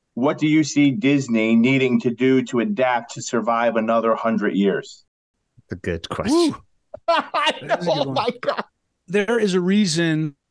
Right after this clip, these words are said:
Speaker 3: Disney's been around for a hundred years. It's gone through a lot of challenging times, like many other companies, but
Speaker 1: Mm-hmm.
Speaker 3: it's still around, which is pretty impressive.
Speaker 1: Yeah.
Speaker 3: And there are some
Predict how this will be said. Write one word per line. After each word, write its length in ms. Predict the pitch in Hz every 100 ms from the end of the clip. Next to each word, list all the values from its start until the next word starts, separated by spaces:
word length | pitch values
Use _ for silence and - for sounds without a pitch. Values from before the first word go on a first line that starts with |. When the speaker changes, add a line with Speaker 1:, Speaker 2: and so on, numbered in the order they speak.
| _ _ _
Speaker 3:
Disney's 380 | 151 170 170 151
been 160 | 156 156
around 400 | 151 156 156 -
for 180 | 147
a 140 | 139 139
hundred 340 | 156 151 139
years. 600 | 131 127 127 135 131 - - _ - _ _
It's 240 | - 151 -
gone 380 | - 170 165 -
through 500 | 165 165 160 151 - _ _ _ _
a 40 | 147
lot 140 | 151
of 60 | 143
challenging 380 | 165 165 147 139
times, 460 | 151 139 160 175
like 100 | 143
many 140 | 151 147
other 140 | 135
companies, 600 | - 151 185 202 185 - - _
but 200 | 165 180
Speaker 1:
Mm-hmm. 100 | 196 180
Speaker 3:
it's 120 | -
still 220 | - 214 - -
around, 460 | 170 165 147 107 -
which 180 | 151 143
is 60 |
pretty 180 | 131 160
impressive. 540 | 127 151 143 - 107 - - -
Speaker 1:
Yeah. 140 | - 196
Speaker 3:
And 400 | 160 156 151 147 - _
there 220 | 156 196 202
are 240 | 190 180
some 480 | - 185 160 143